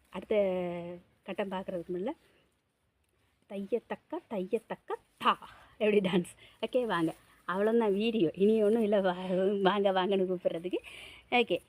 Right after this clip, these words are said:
என்னுடைய சேனல் பிடிச்சிருந்தா சப்ஸ்கிரைப் பண்ணுங்க சேனலை. சரி, அதே மாதிரி அழகான வீடியோஸ்லாம் பார்க்குறதுக்கு என்ன செய்யணும்? சேனலை சப்ஸ்கிரைப் பண்ணிக்கொள்ளணும். ஆ,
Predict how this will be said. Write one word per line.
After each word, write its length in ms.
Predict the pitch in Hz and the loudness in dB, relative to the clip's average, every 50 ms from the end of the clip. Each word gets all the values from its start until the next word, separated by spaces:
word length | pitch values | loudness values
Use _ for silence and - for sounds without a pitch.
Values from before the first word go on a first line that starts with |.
| _ _ | _ _
என்னுடைய 400 | - 254 277 285 302 294 302 302 | -2 2 2 4 4 4 2 2
சேனல் 300 | - 262 214 202 190 208 - | 2 0 0 0 0 -2 -4
பிடிச்சிருந்தா 480 | 208 196 - - 202 208 202 226 285 294 285 - - | -8 -10 -8 -8 -6 -4 -4 -2 -2 -4 -4 -4 -6
சப்ஸ்கிரைப் 300 | 339 - - - 381 349 | -6 -4 -2 2 2 2
பண்ணுங்க 520 | 330 294 247 233 233 247 254 269 269 269 - - - | 2 2 0 0 0 0 0 -2 -2 -4 -6 -10 -8
சேனலை. 480 | 254 226 226 226 226 220 226 233 240 247 - - _ _ | -6 -4 -4 -2 -2 0 0 0 -2 -4 -6 -10 _ _
சரி, 200 | - 226 226 226 | -8 -4 -2 -2
அதே 180 | 202 196 214 | 0 0 0
மாதிரி 380 | 226 226 220 220 226 226 240 233 | 0 0 0 0 0 0 0 0
அழகான 420 | - 190 196 208 208 214 214 208 | 0 -2 -4 -4 -4 -4 -4 -4
வீடியோஸ்லாம் 600 | 190 190 208 202 214 220 - - 226 208 196 190 | -4 -4 -4 -2 -2 -4 -4 -4 -6 -6 -6 -4
பார்க்குறதுக்கு 360 | 214 208 196 - 214 208 220 | -6 -8 -8 -8 -10 -10 -6
என்ன 200 | 214 226 214 226 226 - | -4 -2 -2 -2 -2 -2
செய்யணும்? 320 | 226 214 214 254 370 - - - - - - - - | -4 -2 0 -2 -2 -2 -4 -18 -20 -20 -20 -14 -8
சேனலை 360 | - 220 240 294 349 339 330 285 - | -4 0 6 6 8 8 8 4 2
சப்ஸ்கிரைப் 320 | - - - - - 175 - - | -4 -10 -8 -8 -8 -8 -6 -6
பண்ணிக்கொள்ளணும். 960 | 185 185 185 - 190 190 185 190 220 330 480 - - - - - - - - | -6 -6 -6 -6 -6 -6 -2 0 2 2 0 0 -2 -20 -20 -20 -14 -6 -2
ஆ, 220 | 202 196 190 190 | 0 2 2 4